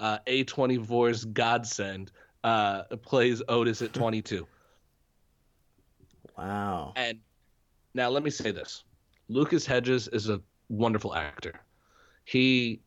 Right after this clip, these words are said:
Speaker 1: I first saw him in Manchester by the Sea, which is one of my favorite movies.
Speaker 2: I
Speaker 1: Um,
Speaker 2: still have to watch that.
Speaker 1: Lucas Hedges, he's that, he's that guy. He's that go-to right now. He, he, he was nominated for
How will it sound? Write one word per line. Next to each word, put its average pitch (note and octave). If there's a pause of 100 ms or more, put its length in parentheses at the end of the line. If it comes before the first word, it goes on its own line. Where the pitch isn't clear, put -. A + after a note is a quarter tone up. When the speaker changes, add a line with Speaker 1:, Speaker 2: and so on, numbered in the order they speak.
(140)
Speaker 1:
I G#2+
first B2
saw A2+
him G#2+
in G#2
Manchester G#2+
by A2+
the A2
Sea, G2+
which A2
is G#2+
one G#2+
of A2
my G#2
favorite G#2
movies. G#2+ (580)
Speaker 2:
I G#2
Speaker 1:
Um, F#2
Speaker 2:
still F#2
have F#2
to -
watch C2
that. C2 (1120)
Speaker 1:
Lucas B2+
Hedges, A#2 (160)
he's F#3
that, F3
he's D#3+
that C3
guy. G2 (260)
He's D#3
that C3
go-to A#2+
right B2+
now. B2+ (240)
He, B2
he, - (800)
he D#3
was C#3+
nominated A#2+
for A2